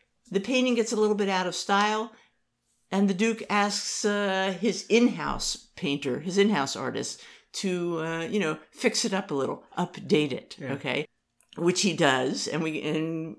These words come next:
Speaker 1: you know, we can, I can tell you how. Uh, b-, and then a few years later, the guy who's delivering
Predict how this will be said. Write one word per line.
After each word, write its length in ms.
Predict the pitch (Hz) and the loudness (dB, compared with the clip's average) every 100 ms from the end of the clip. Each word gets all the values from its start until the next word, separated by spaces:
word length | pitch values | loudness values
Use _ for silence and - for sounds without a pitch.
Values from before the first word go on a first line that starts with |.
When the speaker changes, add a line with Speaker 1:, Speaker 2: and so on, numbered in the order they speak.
| 175 | -4
Speaker 1:
you 140 | 165 | -2
know, 100 | - - _ | -4 -10 _
we 180 | - 160 | -6 -6
can, 260 | 175 156 - | -4 -6 -4
I 100 | 151 | -6
can 140 | 165 | -6
tell 120 | 156 151 | -4 -2
you 120 | 156 | -2
how. 300 | 143 143 - - - - | -4 -6 -8 -14 -16 -2
Uh, 340 | 165 170 170 165 - | 2 4 2 0 -2
b-, 80 | - 185 | 0 4
and 120 | 202 | 6
then 120 | 226 | 8
a 60 | 226 | 6
few 160 | 240 | 4
years 260 | 233 220 214 | 2 2 4
later, 520 | 233 285 202 147 165 _ - - - _ _ _ - | 2 4 2 2 -2 _ -20 -20 -20 _ _ _ -4
the 100 | 175 | 0
guy 260 | 214 240 233 | 4 4 4
who's 180 | 208 | 2
delivering 880 | 170 165 190 254 196 151 139 151 160 | 2 6 6 6 6 4 4 0 -4